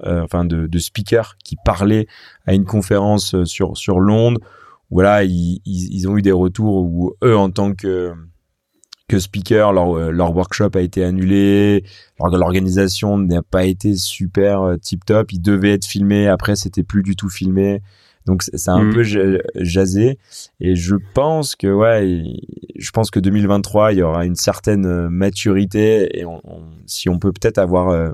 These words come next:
Speaker 1: moins d'événements, peut-être un petit peu plus qualitatifs, et, euh, à la fois en présentiel, à la fois en, en, en vidéo, mais sur des vidéos, euh,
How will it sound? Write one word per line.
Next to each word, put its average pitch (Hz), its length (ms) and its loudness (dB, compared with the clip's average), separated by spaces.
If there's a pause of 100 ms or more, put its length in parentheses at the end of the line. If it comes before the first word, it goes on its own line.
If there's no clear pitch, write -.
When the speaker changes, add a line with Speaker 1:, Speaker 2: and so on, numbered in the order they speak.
Speaker 1:
moins 104 320 4
d'événements, 104 540 2
peut-être 95 260 -4
un 95 80 0
petit 95 140 -6
peu 104 120 2
plus 101 280 -10
qualitatifs, 101 800 -2 (420)
et, 85 160 0
euh, 82 420 -2 (420)
à 85 80 0
la 92 120 4
fois 101 160 -2
en 98 80 2
présentiel, 101 600 0
à 98 60 2
la 87 140 0
fois 95 260 -2
en, 87 320 -4
en, - 160 -6 (100)
en 92 40 0
vidéo, 98 560 2
mais 110 420 2 (100)
sur - 220 -6
des 92 140 0
vidéos, 101 580 2
euh, 85 140 0